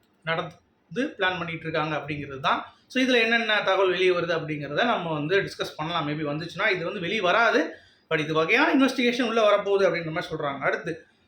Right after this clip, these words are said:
லெவன் ஏ மற்றும் லெவன் ஜே சீட்டில் பயணம் பண்ண நம்ம விஸ்வாஸ்குமாரும்,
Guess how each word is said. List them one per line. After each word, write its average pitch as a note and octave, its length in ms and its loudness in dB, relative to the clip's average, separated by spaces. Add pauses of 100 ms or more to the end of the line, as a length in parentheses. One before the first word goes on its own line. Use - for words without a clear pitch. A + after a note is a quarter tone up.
(120)
லெவன் A#3 400 2
ஏ A3+ 340 2
மற்றும் F#3+ 320 -4
லெவன் F#3+ 340 0
ஜே F#3 320 2
சீட்டில் F#3 380 -6
பயணம் E3 340 -2
பண்ண D3+ 200 -4
நம்ம D3+ 300 -4
விஸ்வாஸ்குமாரும், E3 960 -2